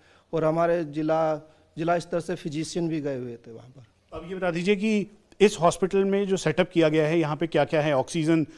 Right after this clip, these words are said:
Speaker 2: और सारे पैरामीटर्स क्या-क्या, ये दवाइयाँ क्या-क्या हैं, बीपी मीटर और ये सब चीज़ें?
Speaker 1: <clears throat> हमारे यहाँ, हमारे यहाँ पर बीपी, बीपी नापने की मशीन है, बीपी apparatus है, ग्लूकोमीटर है, ऑक्सीजन सिलेंडर है पोर्टेबल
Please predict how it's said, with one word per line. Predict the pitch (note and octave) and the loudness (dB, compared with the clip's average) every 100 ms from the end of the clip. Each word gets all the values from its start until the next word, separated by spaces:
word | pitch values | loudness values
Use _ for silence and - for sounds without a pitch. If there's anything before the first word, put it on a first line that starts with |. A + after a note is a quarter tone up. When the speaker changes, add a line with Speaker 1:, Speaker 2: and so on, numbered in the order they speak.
| - | -2
Speaker 2:
और | D#3 | 0
सारे | D3 D3 E3 | 2 2 2
पैरामीटर्स | D3+ D3+ D3+ D#3+ D#3+ | -2 -8 -12 -18 -20
क्या-क्या, | E3 D#3+ F3 | -18 -18 -16
ये | E3 | -16
दवाइयाँ | C#3+ C#3+ D#3+ D#3+ | -16 -16 -16 -16
क्या-क्या | D#3 - D#3 | -18 -20 -20
हैं, | D#3 | -18
बीपी | D#3 D#3+ F3 | -20 -18 -14
मीटर | E3 D#3+ E3 E3 - _ | -14 -14 -16 -18 -20 _
और | D#3+ | 4
ये | D#3+ | 6
सब | F3+ - | 4 -2
चीज़ें? | E3+ D#3+ D3+ C#3 | -10 -14 -12 -12
Speaker 1:
<clears throat> | - | -8
हमारे | F3 F3+ G3 G3+ | -4 0 0 0
यहाँ, | F#3 E3+ - | 0 -2 -4
हमारे | F3 F#3+ F#3+ | -2 0 0
यहाँ | E3+ | 0
पर | G3 G3+ G3 - _ _ | -2 -4 -6 -20 _ _
बीपी, | D3 E3+ F#3 F#3 F#3 - D#3 | -2 0 0 -4 -4 -12 -8
बीपी | E3 F#3+ | -4 -2
नापने | F3+ E3+ E3 F3 | -2 -2 -4 -8
की | F3 | -6
मशीन | F3 E3 E3+ E3+ | -8 -8 -6 -6
है, | |
बीपी | E3+ E3+ F3 | -6 -8 -6
apparatus | D#3+ D3+ D3+ D#3 D#3+ | -6 -6 -8 -8 -8
है, | D#3+ E3 E3 _ _ - | -6 -6 -10 _ _ -10
ग्लूकोमीटर | D3+ E3 E3+ E3 D#3 D#3+ D#3 | -6 -4 -4 -4 -4 -4 -4
है, | D#3+ D#3+ | -2 -2
ऑक्सीजन | D3+ D#3+ D3+ D#3 | -4 -8 -8 -8
सिलेंडर | - C#3+ D3+ D3+ | -8 -8 -6 -6
है | D#3+ | -8
पोर्टेबल | D#3+ D#3 D#3 E3 E3 D#3 | -8 -8 -8 -6 -6 -6